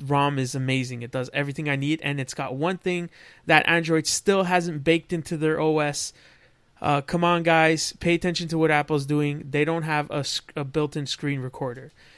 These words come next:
and OnePlus does. And some people might be like, "'Cause it's useless." No, actually, it comes in handy sometimes. Especially since I wanna show you that reachability cursor, I'm just gonna send you a screen recording.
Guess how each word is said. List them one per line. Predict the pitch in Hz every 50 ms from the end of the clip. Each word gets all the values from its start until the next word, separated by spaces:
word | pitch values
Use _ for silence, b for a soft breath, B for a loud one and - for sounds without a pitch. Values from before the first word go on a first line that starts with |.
| b b -
and | - 139 139 139 135
OnePlus | 139 151 147 147 - 156 135 131 - -
does. | 131 127 123 - - - - - - - - _ _ b b b b b b
And | - 165 180 185 -
some | - 233 202
people | 247 240 196 240
might | 233 233 220
be | 226 240 226
like, | 226 220 220
"'Cause | - 240 220 214
it's | 208 - - -
useless." | 262 285 277 - - 131 123 - -
No, | 151 156 180 208 226 220 214 -
actually, | - 208 202 - 247 233 220
it | -
comes | - 220 202
in | 196 185
handy | 180 190 190 180 147
sometimes. | 139 - 147 127 - 135 120 - - - - b b b b b b b b b b b b b b
Especially | - 165 - - 214 220 - 226
since | 202 - 214 196 -
I | 196
wanna | 190 190 190 185 180
show | - - 208 185 175
you | 170 165 202 226 214
that | 175 165 160 160 - - - - - - - - - - - - - - _ - - - - -
reachability | 175 190 - - 185 156 156 196 226 247 233 202 185
cursor, | - - 190 185 180 - - 202 196 196
I'm | 196 202 196
just | - 208 -
gonna | - 208 196
send | 180 - 220 208 190
you | 190 208 208
a | 190
screen | - - - 233 247 262 220 156 - - - - - - - -
recording. | - 143 135 - 147 131 123 120 - 143